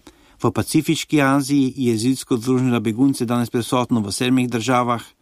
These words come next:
in sicer v Avstraliji, Kambodži,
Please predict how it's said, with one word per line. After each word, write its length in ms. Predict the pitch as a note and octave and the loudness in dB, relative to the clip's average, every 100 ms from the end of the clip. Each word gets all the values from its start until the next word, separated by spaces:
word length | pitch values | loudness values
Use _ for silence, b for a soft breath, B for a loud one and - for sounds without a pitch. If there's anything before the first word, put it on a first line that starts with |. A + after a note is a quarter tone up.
| b b b b - | b b b b -6
in 140 | A2+ | -6
sicer 320 | - B2+ A2+ | -4 -4 -2
v 60 | G#2+ F#2+ | -2 -4
Avstraliji, 680 | - C3+ C3+ B2+ B2+ B2 - b b b | -4 0 0 2 2 0 -4 b b b
Kambodži, 720 | A2+ G2+ A2 B2+ A#2 A#2+ | -2 0 0 0 0 -2